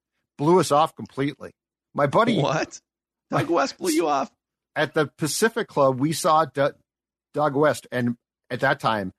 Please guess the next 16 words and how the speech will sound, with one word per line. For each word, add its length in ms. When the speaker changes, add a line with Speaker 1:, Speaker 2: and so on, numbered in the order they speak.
Speaker 1:
the 80
Pacific 320
Club 140
was 100
all 400
the 100
rage. 500
Speaker 2:
Where 300
was 180
the 80
Speaker 1:
And 140
Speaker 2:
Pacific 280
Club? 280
Speaker 1:
it 140
was, 340
um, 480